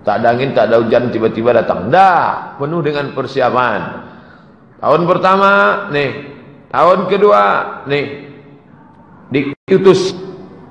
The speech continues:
Ah. Ini bunyi teksnya. "Ta'alau, sini, bai'uni, kalian bai'at aku, ala an tusyriku billahi syai'a, jangan persekutukan Allah, la tasriqu, jangan mencuri,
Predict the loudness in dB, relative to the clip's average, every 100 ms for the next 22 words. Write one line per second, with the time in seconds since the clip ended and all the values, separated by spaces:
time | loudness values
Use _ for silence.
0 | -20 -16 -12 -10 -10 -12 -12 -14 -18 -18
1 | -20 -20 -20 -20 -20 -20 -20 -20 -20 -20
2 | -20 -18 -4 0 2 4 4 4 2 -4
3 | 2 4 4 2 0 0 -2 -4 -10 -12
4 | -16 -20 -12 -4 -2 0 0 0 2 2
5 | 4 4 4 4 4 2 -2 -8 -14 -16
6 | -6 -2 0 0 -2 -6 -14 -18 -10 -2
7 | 2 2 0 0 2 2 2 2 0 0
8 | -2 -4 -8 -2 -2 2 0 2 0 0
9 | -4 -4 -6 -4 -4 -4 -2 0 0 -2
10 | -4 -6 -6 -6 -6 -4 -2 -2 0 0
11 | -2 -2 -2 -2 -6 -14 -10 -6 -4 -4
12 | -4 -6 -4 -4 -4 -2 -2 0 0 0
13 | -2 -8 -12 -2 0 2 0 0 0 0
14 | 2 2 2 0 -4 -4 -4 -2 -4 0
15 | 0 0 -2 -4 -6 -12